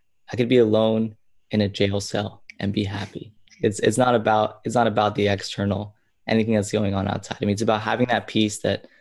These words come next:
I'm doing my best with everything that I'm doing. I'm in this moment. And, um, yeah, it's just, it's just the peace of the present moment. Just, I think that's where,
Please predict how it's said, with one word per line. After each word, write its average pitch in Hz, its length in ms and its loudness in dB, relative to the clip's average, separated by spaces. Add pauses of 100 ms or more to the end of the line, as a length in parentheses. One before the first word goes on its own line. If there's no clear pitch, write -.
(600)
I'm 107 100 0
doing 117 200 4
my 113 120 2
best 101 380 0
with 104 140 -2
everything 104 380 0
that 101 80 0
I'm 98 160 0
doing. 98 400 0
I'm 101 180 2
in 104 100 4
this 104 220 0
moment. 101 360 0 (720)
And, 98 380 0 (100)
um, 101 600 -4 (1400)
yeah, 147 300 0
it's 98 140 -4
just, - 240 -2
it's 123 100 -4
just 143 200 0
the - 60 -6
peace - 300 -4
of 139 80 0
the 117 80 2
present 117 340 0
moment. 107 360 0 (160)
Just, 101 320 -6
I 101 80 -4
think 107 180 -2
that's 104 240 -2
where, 101 260 2